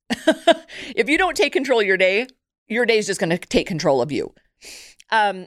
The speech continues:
and so I have this dedicated morning routine that just involves, now I've in-, implemented Tai Chi in there, um, which takes just, like, literally, like, three minutes.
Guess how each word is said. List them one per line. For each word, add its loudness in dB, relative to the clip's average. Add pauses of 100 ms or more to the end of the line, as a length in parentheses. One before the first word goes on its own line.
and 0
so 2
I 0
have 0
this -4
dedicated 0
morning 0
routine -4 (100)
that -2
just 0
involves, 0
now 2
I've 0
in-, -4
implemented -2
Tai 0
Chi -4
in 2
there, 0 (300)
um, 0
which -2
takes -2
just, -6
like, -2
literally, 0
like, 0
three 0
minutes. -6